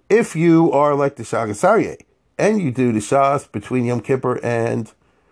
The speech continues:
uh, how's it, Yom Kippur and Rosh Chodesh El, and then from Rosh Chodesh Elul till Yom Kippur, you do all the Kabbalah, you know, the Zohar, Kisei Arizal, and all that stuff. Then you have the right to argue with Tosfos 'cause you are a Baal Tosfos. But until then, shut up.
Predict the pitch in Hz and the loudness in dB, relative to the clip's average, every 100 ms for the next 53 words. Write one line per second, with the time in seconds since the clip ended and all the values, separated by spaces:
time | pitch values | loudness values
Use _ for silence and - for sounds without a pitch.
0 | _ - 107 101 101 123 127 123 131 123 | _ -6 -4 -2 -4 -2 -4 0 -2 -2
1 | 107 117 120 117 120 113 110 107 113 120 | -4 -4 -6 -4 -4 -2 -2 -2 -2 -2
2 | 120 170 117 - _ _ _ 107 131 127 | 0 0 0 -4 _ _ _ -4 -2 0
3 | 196 180 120 - 123 120 127 120 120 117 | 0 2 0 -2 -4 -2 0 2 0 -2
4 | - 120 110 107 117 113 113 _ _ - | -2 -2 -2 -2 -4 -2 -4 _ _ -12
5 | 113 139 135 135 101 113 139 175 95 95 | -4 0 2 2 0 0 2 2 0 0
6 | 95 92 92 107 143 131 117 - 104 104 | -2 -4 -4 0 0 0 -2 -6 -6 -4
7 | 107 143 123 113 110 113 131 143 - 98 | -2 -2 -2 -2 -2 -2 -4 -4 -4 -4
8 | 101 - _ _ _ _ _ - 180 165 | -4 -6 _ _ _ _ _ 0 2 4
9 | 147 139 - _ - 156 147 127 120 135 | 2 0 -4 _ -2 2 4 2 2 0
10 | 135 - 127 127 110 101 - 151 147 139 | 0 0 0 0 -4 -4 -2 -2 -2 -8
11 | - 101 135 175 123 82 - - 82 78 | -6 -2 0 2 0 -2 -6 -8 -10 -12
12 | - - _ _ _ _ - 113 113 - | -16 -20 _ _ _ _ -8 -4 -4 -2
13 | 170 143 120 - 110 95 - - | 0 2 0 -2 -2 -2 -6 -20